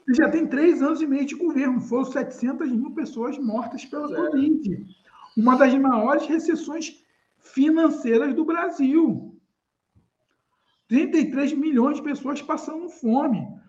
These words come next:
Speaker 1: Corte na farmácia popular pra privilegiar orçamento secreto. Corrupções que não são, que não estão sendo investigadas porque o governo Bolsonaro manipulou toda a, o aparato.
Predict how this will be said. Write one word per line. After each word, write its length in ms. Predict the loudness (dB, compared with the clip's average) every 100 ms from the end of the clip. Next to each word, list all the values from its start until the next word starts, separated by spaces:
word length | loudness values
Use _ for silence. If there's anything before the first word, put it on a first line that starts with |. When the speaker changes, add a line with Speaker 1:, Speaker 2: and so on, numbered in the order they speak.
| _
Speaker 1:
Corte 460 | -4 0 0 -2 -6
na 140 | -6
farmácia 600 | -4 -4 -2 -2 -2 -4
popular 540 | -6 -8 -6 -2 0 0
pra 120 | -2
privilegiar 720 | -4 -6 -4 -4 -2 0 0
orçamento 580 | 0 -4 -6 -2 -2 -2
secreto. 840 | -8 -10 -6 -4 -2 -4 -6 -12 -12 _ _ _ _ _ _ _ _ _ -20 -20 _ -6
Corrupções 1500 | -2 4 8 8 6 -10 -4 -2 0 0 0 -2 -10 -20 _
que 80 | -2
não 240 | 0 0
são, 300 | -4 -4 -6 -10 -20 -6
que 100 | -2
não 160 | -2 -2
estão 220 | -2 -4
sendo 240 | -4 -4
investigadas 960 | -2 -2 -2 -6 -4 -2 -2 -2 -4 -8 _ _ _ _ _ _ _ _ 2
porque 420 | 2 4 2 4
o 400 | 2 4 4 2
governo 480 | 0 2 0 -2 0
Bolsonaro 640 | -2 0 0 0 -2 -2
manipulou 1040 | -2 -2 -4 -2 6 8 8 4 0 -4
toda 400 | 2 6 6 4 0
a, 1040 | -2 -6 -4 -2 -2 -4 -4 -6 -6 -4
o 100 | -2
aparato. 720 | -4 0 0 2 0 -2 0